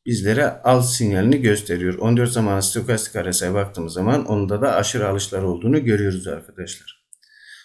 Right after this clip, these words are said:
On iki virgül yirmi altı zamanlı macd indikatörü bizlere al sinyalini üretiyor. Hareketli ortalama indikatörlerinde de yine al sinyallerini görüyoruz.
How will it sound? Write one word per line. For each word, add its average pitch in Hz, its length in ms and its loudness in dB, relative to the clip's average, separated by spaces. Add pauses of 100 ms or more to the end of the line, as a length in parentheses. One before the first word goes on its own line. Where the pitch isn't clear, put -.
(100)
On 120 120 6
iki 131 220 4
virgül 117 340 2
yirmi 117 220 4
altı 123 200 4
zamanlı 101 300 2
macd 117 260 0
indikatörü 95 800 -2
bizlere 104 380 0
al 117 240 2
sinyalini 104 600 2
üretiyor. 113 480 0
Hareketli 120 520 -2
ortalama 123 420 4
indikatörlerinde 110 880 0
de 135 60 -2
yine 131 260 2
al 117 180 2
sinyallerini 107 680 0
görüyoruz. 98 460 0